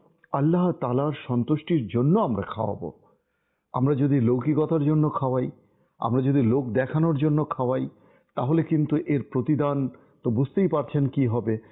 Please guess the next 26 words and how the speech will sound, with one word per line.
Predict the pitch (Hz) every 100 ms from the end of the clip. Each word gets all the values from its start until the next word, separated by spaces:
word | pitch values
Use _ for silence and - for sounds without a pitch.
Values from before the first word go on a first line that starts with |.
| _ _
তো | 123
কাজেই | 151 147 170 196 - _ _ _ _ _ _ _
যে | 101 135 214
কোনো | 214 202
কাজ, | - 110 95 - - _ _ _ -
each | 180 202 190
and | 170 - 147
every | 139 156 147 104
work | 123 147 - - - _ _ _ _ _ _ -
will | 113 127
have | 92 131 147
to | -
be | 117
done | 101 107 127 143 147 - _ _ _ _ - 107 120
just | 160 - - - _ -
for | 123 117
gaining | 92 143 151 175 160
the | 127 -
satisfaction | 123 151 - 131 127 - 135 139 -
of | 110 98 -
Almighty | 113 98 101 98 98
Allah। | 101 92 92 85 85 _ _ _ _ _ _ _ _
এই | 165 185
কাজগুলো | - 123 127 127 156 151
যদি | 131 135
আমরা | 131 117 117 117 110